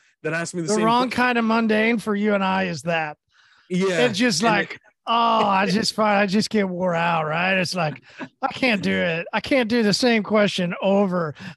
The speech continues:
Speaker 2: and over
Speaker 1: Yeah.
Speaker 2: and over. And it's like, oh.
Speaker 1: Well, it's, it's funny 'cause me, 'cause I get the same ones all the time, right? But I kinda trick myself and I say, "Just pretend it's the first time you ever got asked this question." So I answer every question. I-,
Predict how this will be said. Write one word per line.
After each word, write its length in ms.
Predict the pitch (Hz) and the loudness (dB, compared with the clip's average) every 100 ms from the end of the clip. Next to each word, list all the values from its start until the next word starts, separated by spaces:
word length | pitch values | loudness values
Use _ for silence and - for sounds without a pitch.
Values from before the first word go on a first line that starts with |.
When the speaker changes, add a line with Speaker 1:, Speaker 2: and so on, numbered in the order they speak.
| - | -4
Speaker 2:
and 220 | 185 180 - | -4 -4 -2
over 500 | 208 208 202 185 170 | 2 2 2 2 2
Speaker 1:
Yeah. 400 | 175 160 196 190 | 2 0 2 2
Speaker 2:
and 80 | 185 | 4
over. 540 | 208 214 196 185 170 | 4 2 -2 -4 -6
And 160 | 165 170 | -6 -6
it's 160 | 175 | -6
like, 280 | 196 147 156 - | -6 -8 -10 -6
oh. 160 | 214 180 | 0 2
Speaker 1:
Well, 140 | 175 | 0
it's, 200 | 165 - - _ _ | -2 -10 -20 _ _
it's 160 | 185 - | -6 -4
funny 220 | 220 208 | -4 -2
'cause 180 | 147 156 | -4 -4
me, 180 | 208 170 | -6 -6
'cause 220 | - 139 | -10 -10
I 100 | 156 | -8
get 140 | 170 190 | -6 -6
the 80 | 151 | -6
same 240 | 175 170 | -6 -4
ones 200 | 165 143 | -4 -6
all 320 | 117 139 156 | -6 -4 -4
the 100 | 156 | -4
time, 480 | 135 147 131 110 135 _ | -6 -8 -8 -10 -14 _
right? 300 | 113 127 135 123 _ _ | -6 -6 -6 -14 _ _
But 340 | 123 175 147 - _ _ _ | -6 -4 -6 -10 _ _ _
I 40 | 139 | -10
kinda 260 | 165 196 | -6 -8
trick 420 | 131 - - 170 190 | -8 -10 -10 -8 -6
myself 540 | 165 156 175 185 - - | -6 -6 -4 -6 -8 -12
and 120 | 139 | -10
I 60 | 131 | -8
say, 220 | 147 135 | -6 -6
"Just 280 | 131 - _ | -8 -12 _
pretend 340 | 123 151 160 | -16 -10 -8
it's 140 | 147 - | -8 -10
the 80 | 120 | -8
first 180 | 143 127 | -8 -6
time 160 | 160 143 | -6 -2
you 160 | 135 | 0
ever 180 | 135 127 | -2 -4
got 160 | 123 120 | -6 -6
asked 260 | 117 123 | -6 -8
this 140 | 123 110 | -12 -10
question." 400 | 135 110 - 90 - - | -8 -8 -10 -18 -20 -18
So 120 | - 165 | -6 -2
I 60 | |
answer 380 | 180 190 180 180 | -2 -2 -4 -6
every 320 | 165 175 180 190 | -4 -4 -4 -6
question. 600 | 180 185 - 170 165 151 _ | -4 -6 -6 -8 -8 -10 _
I-, 80 | 117 | -20